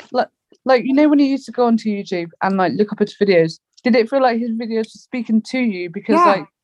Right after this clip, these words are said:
Speaker 1: y-, you,
Speaker 2: Yeah.
Speaker 1: like,
Speaker 2: Like,
Speaker 1: you
Speaker 2: there's certain ones, um, like, there's one called, um, Breaking, I think it's Breaking Bad Habits or How to, How to Fix Bad Habits or something, which that's,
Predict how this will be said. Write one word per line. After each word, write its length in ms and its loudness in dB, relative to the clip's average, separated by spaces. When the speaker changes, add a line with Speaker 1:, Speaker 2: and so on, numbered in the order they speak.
Speaker 1:
y-, 60 -10
you, 160 -12
Speaker 2:
Yeah. 340 -4
Speaker 1:
like, 120 -2
Speaker 2:
Like, 120 0
Speaker 1:
you 60 -8
Speaker 2:
there's 240 -4
certain 600 -2
ones, 640 -6
um, 380 -4
like, 240 -10
there's 240 -4
one 240 -6
called, 300 -8
um, 340 -6
Breaking, 440 -8
I 100 -4
think 200 -6
it's 80 -6
Breaking 420 -6
Bad 180 -2
Habits 460 -4
or 320 -6
How 360 -2
to, 420 -10
How 240 0
to 540 -6
Fix 400 -14
Bad 160 -4
Habits 240 -8
or 60 -12
something, 240 -12
which 320 -4
that's, 340 -4